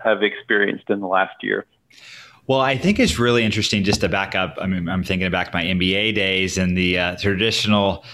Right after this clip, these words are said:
Speaker 2: the brand management of, you know, Procter and, and Gamble is very well known. And I think, you know, be, as a marketer and rising up the ranks of a C M O and, and leading marketer, becoming the C E O is pretty unique in itself in a lot of ways, 'cause, um,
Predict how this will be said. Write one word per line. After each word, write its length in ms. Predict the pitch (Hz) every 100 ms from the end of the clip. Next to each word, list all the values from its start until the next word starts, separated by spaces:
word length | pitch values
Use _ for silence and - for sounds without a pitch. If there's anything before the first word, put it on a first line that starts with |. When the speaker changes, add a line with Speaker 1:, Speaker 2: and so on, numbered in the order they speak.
| -
Speaker 2:
the 80 | -
brand 460 | 85 107 110 110 104
management 560 | 104 110 95 98 95
of, 400 | 90 98 90 85
you 60 | 101
know, 60 | 87
Procter 360 | 101 101 104
and, 160 | 95 82 - -
and 140 | 101 90
Gamble 260 | 98 110
is 120 | 92
very 340 | 85 101 104 113
well 260 | 107 104
known. 480 | 98 98 95 58 92 - - - -
And 100 | 110
I 100 | 110
think, 520 | - - 127 - - -
you 100 | 120
know, 140 | 110
be, 200 | 92 107
as 400 | - 87 101 127
a 60 | 117
marketer 600 | 104 107 110 90 87 95
and 140 | 92
rising 300 | 92 95 87
up 140 | 95 -
the 100 | 90
ranks 260 | 90 90
of 240 | 90 80 76
a 100 | 87
C 240 | - 85
M 80 | 82
O 340 | 113 113 110 101
and, 160 | 92
and 340 | 90 95 90 -
leading 260 | 101 98 98
marketer, 260 | 113 101
becoming 380 | 87 - 127 131
the 80 | 113
C 360 | - 107 95
E 40 | 104
O 200 | 117 95
is 120 | 98
pretty 220 | - 143
unique 320 | 123 110 113
in 80 | 107
itself 440 | 90 - 92 113 -
in 60 |
a 80 | 92
lot 220 | 82 85
of 80 | 110
ways, 280 | 123 156 170
'cause, 440 | - 92 90 - - - - -
um, 460 | - 87 85 82 80